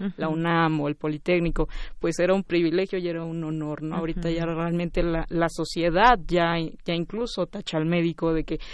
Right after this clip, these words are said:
Speaker 1: lo hizo mal y es un mal doctor, ¿no?
Speaker 2: Ujú.
Speaker 1: Lo hizo mal y todo es malo, todos los médicos son iguales. Entonces,
Speaker 2: Así es.
Speaker 1: justamente eso es a lo que llegamos, justamente es a
Speaker 2: Ujú.
Speaker 1: lo que tratamos de evitar. Y más que nada se da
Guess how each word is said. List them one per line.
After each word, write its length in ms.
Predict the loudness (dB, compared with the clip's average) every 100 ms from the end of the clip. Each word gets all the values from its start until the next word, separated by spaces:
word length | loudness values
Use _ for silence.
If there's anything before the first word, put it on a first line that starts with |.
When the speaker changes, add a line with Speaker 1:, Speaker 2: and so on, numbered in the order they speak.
| 4
Speaker 1:
lo 120 | 8
hizo 180 | 8 8
mal 380 | 6 8 8 8
y 40 |
es 120 | 6 4
un 140 | 2
mal 180 | 2 0
doctor, 400 | -4 -8 -8 -4
¿no? 120 | -2
Speaker 2:
Ujú. 100 | -2 -4 -2
Speaker 1:
Lo 100 | 6
hizo 180 | 6 8
mal 440 | 6 8 8 6 4
y 280 | 0 -2 2
todo 280 | 4 6
es 80 | 4 4
malo, 400 | 4 6 4 2
todos 180 | 2 4
los 140 | 4
médicos 360 | 0 -2 -2 -6
son 120 | -4
iguales. 340 | -4 -4 -6 -10 -12 -12 -4
Entonces, 260 | -4 -2 -4
Speaker 2:
Así 20 |
es. 40 |
Speaker 1:
justamente 560 | -6 -2 0 2 2 0
eso 160 | 0 -2
es 100 | -4
a 60 |
lo 160 | -2 -2
que 160 | -2
llegamos, 640 | -2 0 0 0 -2 -6 -12
justamente 480 | -8 -2 -2 0 -2
es 100 | 0
a 40 |
Speaker 2:
Ujú. 80 | 0
Speaker 1:
lo 80 | 0
que 160 | -2
tratamos 560 | -2 -4 -2 -2 0 0
de 60 |
evitar. 420 | -2 -4 -4 -4 -2
Y 100 | 0
más 200 | 0 2
que 80 | 2
nada 220 | 4 2
se 140 | 0 0
da 200 | 0